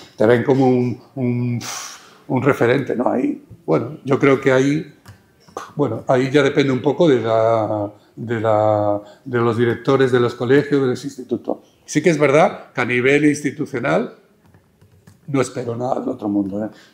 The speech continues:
Tampoco lo esperaba. O sea, no lo he esperado antes, menos ahora, ¿eh? Porque, sin decir nombre, os diré que esta mañana me preguntó otro periodista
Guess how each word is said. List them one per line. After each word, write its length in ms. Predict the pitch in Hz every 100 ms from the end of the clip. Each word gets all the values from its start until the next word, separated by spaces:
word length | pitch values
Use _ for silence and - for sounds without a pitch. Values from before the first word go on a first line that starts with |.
| _ -
Tampoco 320 | 139 123 151
lo 60 | 156
esperaba. 640 | 127 123 117 110 110 - _ _ _ _ 120
O 40 |
sea, 200 | - 110
no 160 | 107 120
lo 60 |
he 20 |
esperado 420 | 120 135 123 117 127
antes, 240 | 135 156
menos 280 | 117 113 -
ahora, 400 | 98 - - -
¿eh? 60 | - _ _
Porque, 640 | 120 - 120 113 110 110 104 - -
sin 220 | - 131
decir 320 | 123 120 131 127
nombre, 520 | 139 151 160 175 165 139
os 120 | 131 127
diré 260 | 117 120
que 480 | 123 113 110 107 104 - _ _ _
esta 220 | 139 139
mañana 300 | 123 127 127
me 100 | 120
preguntó 480 | 117 117 110 127 151
otro 180 | 127 120
periodista 500 | 131 127 127 127 -